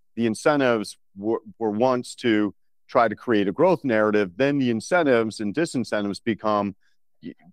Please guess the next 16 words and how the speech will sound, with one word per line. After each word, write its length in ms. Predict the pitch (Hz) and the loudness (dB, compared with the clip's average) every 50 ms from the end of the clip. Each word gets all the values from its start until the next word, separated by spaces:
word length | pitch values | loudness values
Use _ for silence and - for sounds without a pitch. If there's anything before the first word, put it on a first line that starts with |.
| _ _ _ | _ _ _
do 120 | - 151 135 | 0 4 6
whatever 440 | 131 135 123 131 135 135 139 143 | 6 8 8 8 6 4 4 2
needs 480 | 131 131 131 131 131 131 131 123 - - | 0 0 -2 -4 -4 -6 -6 -8 -10 -12
to 100 | - - | -10 -8
be, 140 | 117 107 120 | -4 -4 -4
you 120 | 117 110 120 | -2 -2 -2
know, 60 | 110 | 0
manipulate 640 | 110 110 113 127 139 135 - 147 135 127 127 120 110 | 2 2 4 2 2 2 0 0 2 2 0 0 0
metrics 500 | 117 117 120 - - 123 113 98 - - | 0 0 0 0 -2 -4 -4 -4 -4 -2
in 60 | 110 | -2
order 260 | 107 107 107 107 107 | 0 0 0 -2 -4
to 80 | 95 92 | -6 -8
try 240 | - - 123 117 | -6 -2 -2 0
to 80 | 113 107 | 0 0
maintain 520 | 104 107 107 110 101 - - 120 117 110 | 0 0 0 0 -2 -2 0 0 0 2
that 120 | 104 101 | 0 0